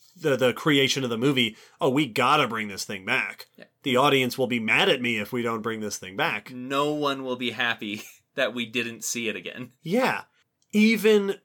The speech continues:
Speaker 1: the fossils get a lot of public attention. The, the most striking case is Sue.
Speaker 2: Mm-hmm.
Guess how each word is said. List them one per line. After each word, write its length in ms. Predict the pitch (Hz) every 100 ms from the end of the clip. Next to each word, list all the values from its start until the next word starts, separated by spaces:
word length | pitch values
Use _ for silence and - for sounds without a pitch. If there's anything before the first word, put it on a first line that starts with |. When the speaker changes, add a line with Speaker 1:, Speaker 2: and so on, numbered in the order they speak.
| -
Speaker 1:
the 220 | 135 147
fossils 840 | - - - 190 247 - 180 147 123
get 180 | 135 123
a 60 |
lot 320 | 120 117 113
of 160 | 110 -
public 360 | 151 175 175 139
attention. 520 | - 104 - 110 - _ -
The, 380 | 135 123 117 -
the 260 | 127 107 - 135
most 320 | 127 113 - _ _
striking 460 | - - 151 160 143
case 240 | 123 110
is 160 | 135 131
Sue. 320 | - 160 - _ _
Speaker 2:
Mm-hmm. 260 | 120 104